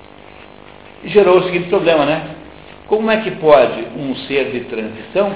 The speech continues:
continuar exatamente como era há cento e cinquenta milhões de anos? Então, o selacanto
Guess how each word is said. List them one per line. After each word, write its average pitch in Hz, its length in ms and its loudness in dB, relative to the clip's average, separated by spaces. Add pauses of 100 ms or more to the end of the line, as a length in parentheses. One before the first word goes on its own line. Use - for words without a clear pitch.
continuar 151 680 -2
exatamente 156 760 0
como 120 260 -10
era 135 260 2
há 135 680 -4 (240)
cento 147 240 -4
e - 100 -14
cinquenta 135 380 -2
milhões 127 400 0
de 120 80 -4
anos? 123 260 -4 (2000)
Então, - 160 -4
o - 100 -6
selacanto 127 560 0